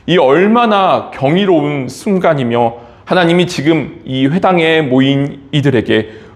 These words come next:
은혜를 베풀고 계신다는 증거가 아니면 이것이 무슨 일이겠습니까?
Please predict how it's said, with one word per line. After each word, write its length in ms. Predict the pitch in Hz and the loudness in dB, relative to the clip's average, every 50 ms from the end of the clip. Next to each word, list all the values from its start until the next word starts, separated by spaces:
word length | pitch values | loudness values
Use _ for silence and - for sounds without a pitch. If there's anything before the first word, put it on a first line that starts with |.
| - | 2
은혜를 500 | 147 170 196 240 254 247 254 247 240 247 | 4 4 4 4 4 2 2 0 -2 -2
베풀고 760 | - 147 135 - - - 143 135 127 123 135 147 156 156 156 | -4 -4 -4 -4 -4 -4 -2 -2 -2 0 -2 -2 -2 -2 -4
계신다는 520 | - 143 127 - 123 110 - 123 123 135 | -6 -8 -8 -8 -6 -6 -4 -4 -4 -4
증거가 480 | 135 - - 143 135 127 131 120 135 143 | -6 -6 -4 -4 -2 0 0 0 0 0
아니면 400 | 123 110 110 110 113 120 131 127 - - - - - | -2 -2 -2 -2 -2 -2 -2 -4 -6 -14 -20 -16 -10
이것이 560 | 110 107 - 110 104 - - 123 127 139 139 - - - | -8 -4 -2 -2 -2 -2 -4 -4 -4 -4 -6 -10 -14 -10
무슨 560 | - 110 113 113 - 135 135 135 131 135 - - - - - - - | -6 -4 -4 -2 -2 -2 0 0 -2 -4 -6 -10 -16 -20 -14 -6 0
일이겠습니까? 840 | 120 113 110 - - - - - 123 113 - - - 98 135 156 | 0 2 2 2 0 -2 -4 -6 -6 -6 -6 -6 -6 -6 -6 -8